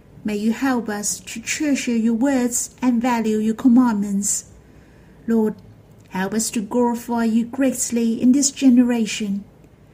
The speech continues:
May you rise us up. Brothers and sisters, it's time for you to be with Abba and the Lord alone. It is important to have some personal time with the Lord.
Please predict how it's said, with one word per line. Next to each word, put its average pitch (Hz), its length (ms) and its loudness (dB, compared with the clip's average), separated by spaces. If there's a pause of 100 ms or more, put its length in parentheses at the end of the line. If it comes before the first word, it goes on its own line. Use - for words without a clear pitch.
(360)
May 214 140 0
you 214 180 2
rise 220 400 0
us 233 220 0
up. 190 220 -4 (2000)
Brothers - 380 -8
and 269 100 6
sisters, 262 680 -2 (360)
it's - 160 -4
time 262 560 6
for 262 140 -4
you 285 260 2
to 302 140 -2
be 285 260 2
with 277 260 0
Abba 277 260 2
and 240 280 4
the 262 80 6
Lord 269 240 2
alone. 277 540 2 (580)
It 190 140 -4
is 208 180 -4
important 214 680 0
to 269 100 4
have 262 180 4
some 269 280 6
personal 285 440 4
time 285 320 6
with 269 180 6
the 262 60 0
Lord. 196 280 0